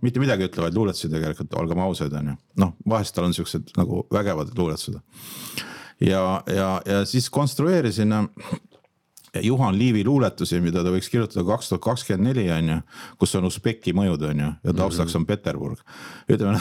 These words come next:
Speaker 1: <laughs> see on nagu, see on väga lõbus, et ma võin, eh, isegi, eh, ehk näiteks lugeda ühe luuletuse, eh, selle Liivi luuletuse.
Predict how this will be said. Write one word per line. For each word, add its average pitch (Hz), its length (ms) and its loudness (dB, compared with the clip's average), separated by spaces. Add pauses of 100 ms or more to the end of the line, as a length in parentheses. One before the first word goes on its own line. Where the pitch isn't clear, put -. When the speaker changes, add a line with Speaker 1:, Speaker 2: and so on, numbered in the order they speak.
(200)
Speaker 1:
<laughs> 135 160 -4
see - 280 0
on 131 100 4
nagu, 101 240 2 (360)
see - 120 0
on 117 160 2
väga 135 180 4
lõbus, 151 220 0
et 82 60 -2
ma 101 120 4
võin, 110 140 2 (400)
eh, - 260 -2
isegi, 101 380 2
eh, - 280 -4
ehk 117 220 -2
näiteks 107 340 -2
lugeda 165 300 2
ühe 92 120 2
luuletuse, 90 420 0 (840)
eh, 78 400 -2 (120)
selle 78 360 -4 (1120)
Liivi 104 440 4
luuletuse. 92 520 0